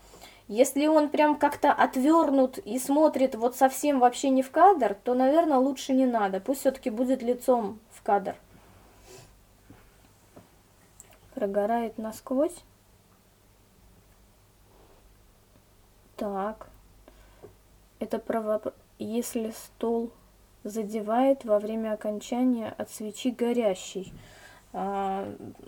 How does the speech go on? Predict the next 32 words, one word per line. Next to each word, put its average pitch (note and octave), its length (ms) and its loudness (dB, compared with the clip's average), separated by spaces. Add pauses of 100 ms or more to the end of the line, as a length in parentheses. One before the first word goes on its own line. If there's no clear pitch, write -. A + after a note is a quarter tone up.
(120)
мы A#3 320 0
не C#4+ 240 2
сжигаем A#3+ 680 2
фотку, - 720 -6 (1300)
Жень. G3 480 -6 (1700)
Мы A#3+ 200 4
ее C4+ 540 6 (100)
капаем C4 460 6
воском, D4 420 4
и - 20 4
она B3 220 6
максимум C4 500 4
может B3+ 380 2
немножко B3+ 460 0
просочиться C4 920 0
через A#3+ 320 -2
бумагу. B3 800 2
Вот G#3 180 -6
почему, C#4 360 0
говорю, A#3 320 0
бумага A#3 360 2
должна G#3+ 280 -2
быть G#3+ 160 -6
плотная, C#4 520 0
может C4 300 0
просочиться C4+ 680 4
и B3 40 4
немножко B3+ 460 0
воска C4+ 420 2
оставить B3 420 2
на A#3 100 -4
столе. A3+ 520 -2